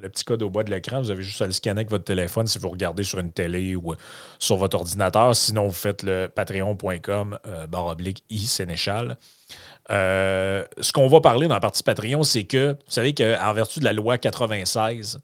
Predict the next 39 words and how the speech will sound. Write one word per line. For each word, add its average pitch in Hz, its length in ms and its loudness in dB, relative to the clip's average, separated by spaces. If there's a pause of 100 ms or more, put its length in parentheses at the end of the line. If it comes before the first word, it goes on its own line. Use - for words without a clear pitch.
(540)
euh, 92 440 -4
il 90 40 -6
y 90 40 -8
a 87 40 -10
toutes - 160 -18
sortes 127 160 4
de 113 60 4
dispositions 113 640 -2
qui 110 80 -4
ont 95 60 -2
été 101 180 -4
modifiées 104 600 -4
au 95 120 -6
Québec, 98 380 -6
là, 101 240 -4 (120)
pour, 90 280 -18
euh, 82 360 -8 (380)
entre 101 240 0
autres 110 180 4
en 90 60 0
ce - 80 -4
qui 120 100 0
a 92 80 2
trait 110 240 2
au 90 220 -4
bilinguisme. 98 880 -6 (540)
Et, 143 440 4 (380)
euh, 90 400 -2
on 107 180 0
a 113 60 0
eu 143 160 2
une 135 100 0
histoire 107 680 0 (280)
d'une 92 200 -10
personne 110 580 -2 (720)
qui - 180 -2
s'est 123 240 2
vue 127 240 0
refuser 127 840 0